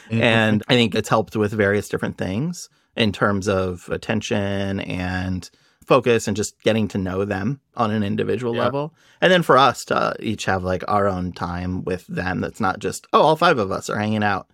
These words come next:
Speaker 2: and
Speaker 1: Right.
Speaker 2: those kinds of things. And then we do, like, a movie night on Fridays, and then Saturdays are, like, it's kind of all special time. But it's just, like,
Speaker 1: Yeah.
Speaker 2: that's a good forcing function to, like, I gotta be home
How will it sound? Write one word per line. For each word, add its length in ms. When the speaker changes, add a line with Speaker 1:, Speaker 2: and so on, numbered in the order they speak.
Speaker 2:
and 520
Speaker 1:
Right. 220
Speaker 2:
those 220
kinds 160
of 80
things. 160
And 100
then 80
we 100
do, 100
like, 220
a 60
movie 240
night 160
on 80
Fridays, 540
and 160
then 100
Saturdays 480
are, 80
like, 240
it's 80
kind 160
of 80
all 160
special 320
time. 320
But 140
it's 100
just, 100
like, 120
Speaker 1:
Yeah. 60
Speaker 2:
that's 180
a 60
good 180
forcing 320
function 360
to, 60
like, 220
I 100
gotta 120
be 100
home 520